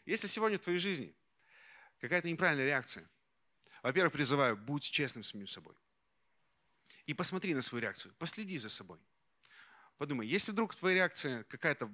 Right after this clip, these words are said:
негативная, беги в тайную комнату, беги к Иисусу.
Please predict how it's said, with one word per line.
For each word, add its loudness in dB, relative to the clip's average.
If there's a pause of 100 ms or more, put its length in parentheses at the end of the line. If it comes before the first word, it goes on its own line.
негативная, -2 (1300)
беги -8
в -6
тайную -8
комнату, -18
беги -10
к -14
Иисусу. -4